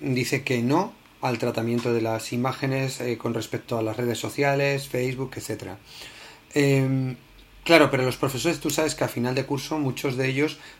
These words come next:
preparan un C D, preparan un archivo para dárselo a, a los demás. Claro, ese archivo, ese C D que le entregan a los demás padres, el niño que ha dicho que no, debe de salir pex-, pixelado en todas esas fotos.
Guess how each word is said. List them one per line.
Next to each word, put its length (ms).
preparan 440
un 160
C 200
D, 380
preparan 400
un 140
archivo 560
para 160
dárselo 520
a, 80
a 280
los 180
demás. 320
Claro, 360
ese 280
archivo, 580
ese 260
C 160
D 180
que 120
le 80
entregan 360
a 60
los 160
demás 300
padres, 380
el 140
niño 280
que 100
ha 40
dicho 320
que 120
no, 240
debe 280
de 80
salir 340
pex-, 320
pixelado 580
en 60
todas 300
esas 200
fotos. 400